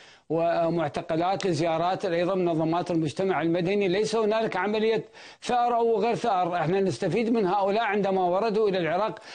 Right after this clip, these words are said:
لديهم بيانات دقيقة، لديهم معلومات دقيقة سيوفون بها أيضًا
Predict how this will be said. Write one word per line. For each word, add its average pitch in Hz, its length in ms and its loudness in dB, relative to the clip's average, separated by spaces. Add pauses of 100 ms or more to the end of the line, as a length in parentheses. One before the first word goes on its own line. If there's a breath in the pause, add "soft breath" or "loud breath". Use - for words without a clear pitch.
(120)
لديهم 214 400 0
بيانات 185 460 2
دقيقة، 226 440 0
لديهم 175 380 0
معلومات 170 480 0
دقيقة 214 380 -2
سيوفون 196 600 0
بها 196 340 0
أيضًا 226 320 0